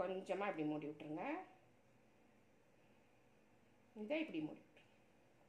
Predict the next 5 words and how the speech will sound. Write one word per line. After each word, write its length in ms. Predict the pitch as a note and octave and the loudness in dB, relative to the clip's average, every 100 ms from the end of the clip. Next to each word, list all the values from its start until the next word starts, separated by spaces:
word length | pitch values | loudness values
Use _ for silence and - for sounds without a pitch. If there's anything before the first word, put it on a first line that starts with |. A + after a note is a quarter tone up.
| - - - - - - - - - - - - - - - - - - - - - - - - - - - C#4 | -20 -20 -20 -20 -20 -20 -20 -20 -20 -20 -20 -20 -20 -20 -20 -20 -20 -20 -20 -20 -20 -20 -20 -20 -20 -20 -6 2
கொஞ்சம் 340 | D4 D#4+ D#4 | 2 2 -2
திக்கு 240 | B3+ - D#4 | -2 -4 0
சப்பாத்தியா 400 | G#3+ G#3 F#3+ A#3 G#3+ | 2 4 4 4 6
போடுங்க, 260 | G3 F#3 A#3+ F4+ C#4+ | 6 6 4 2 2
இல்லைன்னாக்கா 380 | G#3 F#3+ D4 | 2 2 0